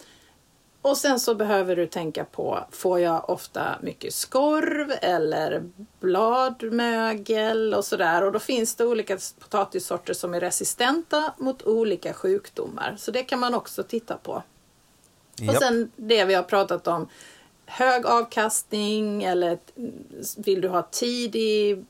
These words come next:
Speaker 1: vill du ha ny potatis till midsommar eller vill du ha mycket höstpotatis som du kan spara under hela vintern? Det finns ju hur mycket olika roliga potatissorter som helst. Det finns ekologiskt utsäde,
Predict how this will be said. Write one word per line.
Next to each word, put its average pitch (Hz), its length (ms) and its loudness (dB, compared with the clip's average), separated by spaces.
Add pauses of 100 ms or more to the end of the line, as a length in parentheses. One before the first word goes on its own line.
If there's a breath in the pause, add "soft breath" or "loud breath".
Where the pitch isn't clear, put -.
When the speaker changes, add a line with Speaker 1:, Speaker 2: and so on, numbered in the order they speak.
Speaker 1:
vill 190 220 -2
du 196 80 2
ha 196 160 4
ny 214 240 2
potatis 196 540 -2
till 185 120 -4
midsommar 202 800 0
eller 185 240 2
vill 175 140 0
du 175 60 0
ha 175 80 0
mycket 170 420 -6
höstpotatis 185 880 -2
som 185 160 -8
du 180 60 -6
kan 180 140 -6
spara 185 400 0
under 175 160 -2
hela 175 240 -2
vintern? 202 760 -2 (340 loud breath)
Det - 60 -20
finns 247 260 2
ju 226 160 4 (140)
hur 247 300 4
mycket 180 280 -2
olika 170 360 0
roliga 165 340 0
potatissorter 160 720 -6
som - 180 -8
helst. 156 260 -2
Det - 80 -8
finns - 220 -10
ekologiskt 277 760 0
utsäde, 277 640 0